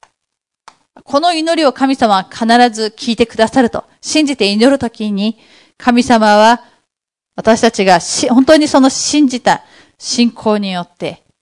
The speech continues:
その祈りを必ず答えてくださいます。ですので、私たちは救われたということを、私のすべての問題をキリストが十字架で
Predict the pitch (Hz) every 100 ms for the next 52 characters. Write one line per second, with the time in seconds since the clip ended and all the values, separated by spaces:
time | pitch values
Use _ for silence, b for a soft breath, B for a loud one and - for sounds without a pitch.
0 | _ _ _ _ - 214 202 - 190 202
1 | 214 220 175 147 _ _ _ _ _ -
2 | 220 262 294 294 320 320 _ _ _ 214
3 | - 208 208 185 - 170 - 165 - -
4 | - - _ _ _ 240 240 220 196 240
5 | 269 262 254 262 262 B _ - - -
6 | 262 262 294 302 339 311 254 240 226 208
7 | 185 190 208 208 202 - - 403 427 403
8 | 320 277 247 226 220 - 214 - 214 196
9 | 185 180 185 190 196